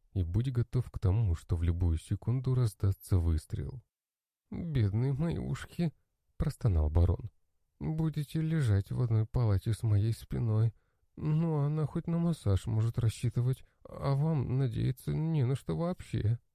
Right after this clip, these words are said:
На этом разговоры закончились, и мы тихонечко двинулись вперёд. Я достал револьвер, взвел курок и отдал фонарик Вадиму, сказав, чтобы без разрешения его не включал.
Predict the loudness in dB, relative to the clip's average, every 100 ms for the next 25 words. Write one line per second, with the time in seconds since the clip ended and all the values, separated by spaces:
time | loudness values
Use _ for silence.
0 | _ _ _ _ 0 4 4 2 0 0
1 | 0 0 2 2 0 2 2 2 -2 -12
2 | -12 -20 -18 -2 0 2 0 -2 0 0
3 | 0 -4 -4 0 2 2 2 -2 -2 0
4 | 0 -2 -12 -20 _ _ _ _ _ _
5 | _ _ _ 0 2 2 2 2 2 4
6 | 4 4 2 2 0 -2 0 0 4 2
7 | 2 2 2 0 -6 -2 2 2 2 0
8 | 0 0 0 0 -2 -2 2 2 2 0
9 | -2 0 2 2 0 -2 2 2 4 4
10 | 2 0 -2 2 2 4 4 4 2 0
11 | 0 -2 0 -2 -2 -6